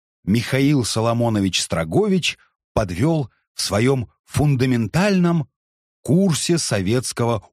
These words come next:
уголовного процесса. Из общих положений марксистско-ленинской гносеологии следует доступность истины человеческому познанию. Нет непознаваемых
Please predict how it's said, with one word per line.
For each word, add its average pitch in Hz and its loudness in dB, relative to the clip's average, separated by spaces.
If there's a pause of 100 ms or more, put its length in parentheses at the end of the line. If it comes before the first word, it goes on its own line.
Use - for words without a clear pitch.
уголовного 104 0
процесса. - -6 (1200)
Из 151 0 (100)
общих 160 0
положений 113 -2 (220)
марксистско-ленинской 120 0 (240)
гносеологии 98 -2 (280)
следует 123 0
доступность - -2
истины 98 -2 (260)
человеческому 123 0
познанию. 117 -2 (840)
Нет 151 2 (140)
непознаваемых 120 0